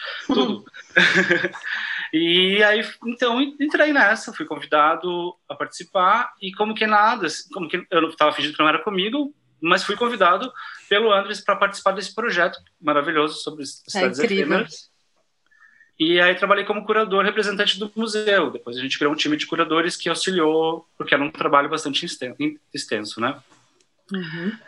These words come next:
Speaker 2: Aí depois dessa experiência, eu tô me dedicando ao doutorado, que, que atualmente eu desenvolvo. É uma pesquisa sobre a museografia brasileira.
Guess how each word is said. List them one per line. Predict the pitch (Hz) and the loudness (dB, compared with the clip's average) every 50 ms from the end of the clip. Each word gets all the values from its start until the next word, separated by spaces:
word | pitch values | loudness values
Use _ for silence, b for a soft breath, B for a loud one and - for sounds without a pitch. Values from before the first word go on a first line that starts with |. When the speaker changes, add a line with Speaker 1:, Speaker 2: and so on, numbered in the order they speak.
| B B B B - | B B B B 2
Speaker 2:
Aí | 180 214 214 | 2 2 4
depois | 233 - 220 220 | 2 2 0 0
dessa | 220 214 | -2 -4
experiência, | 220 208 - 220 208 190 202 214 214 - 233 226 226 226 - - - _ _ _ | -6 -4 -2 -2 0 0 0 -2 -2 0 0 0 0 0 -2 -6 -12 _ _ _
eu | - 170 175 180 180 - - - _ - | 0 0 2 2 0 -2 -6 -14 _ -2
tô | 180 180 | -2 0
me | 185 185 | 0 0
dedicando | 175 190 185 185 - - - 170 165 160 165 | 0 0 0 0 0 0 2 2 2 2 2
ao | 165 160 | 0 2
doutorado, | 160 160 160 165 185 185 170 147 160 175 208 226 220 220 208 - - | 0 -2 0 2 2 4 4 4 4 4 2 0 -2 -4 -8 -10 -10
que, | - - - 151 147 139 135 135 | -12 -8 -6 -4 -4 -4 -4 -6
que | 135 - - 147 | -8 -8 -8 -6
atualmente | 131 151 147 135 135 139 - 147 | -2 -2 0 2 2 0 0 -2
eu | 139 | -8
desenvolvo. | 139 151 165 160 151 156 165 190 214 196 175 | -6 -4 -4 -2 0 0 2 0 0 0 -2
É | 139 | -2
uma | 139 139 139 | -2 -2 -2
pesquisa | 147 - - - 147 139 147 | -4 -8 -8 -6 -4 -2 -2
sobre | 143 - 143 147 147 | -2 -2 0 2 2
a | 139 | 2
museografia | 139 135 139 139 143 143 143 - 135 | 2 0 0 0 0 0 0 0 0
brasileira. | 131 139 143 139 175 165 156 156 170 185 202 - | 2 2 0 0 2 2 2 2 2 0 -2 -4